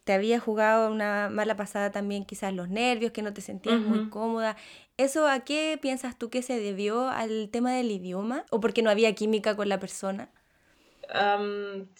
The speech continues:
Speaker 2: las dos cosas, <laughs> pero sobre todo el tema del idioma. Para mí siempre ha sido, yo me siento muy insegura y todavía me siento un poco insegura. Ya con el tiempo vas perdiendo los nervios,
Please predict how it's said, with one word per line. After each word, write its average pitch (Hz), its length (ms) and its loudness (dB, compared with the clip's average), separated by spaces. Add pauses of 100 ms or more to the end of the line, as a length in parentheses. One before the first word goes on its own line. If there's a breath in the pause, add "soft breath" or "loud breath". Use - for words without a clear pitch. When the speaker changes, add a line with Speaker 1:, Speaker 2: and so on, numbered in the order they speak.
(160)
Speaker 2:
las 196 300 4
dos 214 180 0
cosas, 190 520 2
<laughs> - 460 -12
pero 196 200 2
sobre 202 260 0
todo 196 200 2
el 208 120 2
tema 196 280 0
del 185 120 2
idioma. 156 580 -4
Para 170 220 -2
mí 185 340 -4
siempre 190 480 -2
ha 175 60 0
sido, 180 840 2
yo 180 240 -2
me 180 220 -2
siento 170 380 -4
muy 175 260 0
insegura 143 640 -8 (360)
y 165 340 -8
todavía 165 520 0
me 160 120 -6
siento 160 360 -4
un 143 140 -8
poco 151 260 -6
insegura. 139 580 -12 (220)
Ya 165 460 -2
con 175 160 -2
el 165 100 -4
tiempo 165 420 -4
vas 160 260 -6
perdiendo 160 400 -6
los 156 160 -8
nervios, 214 600 -2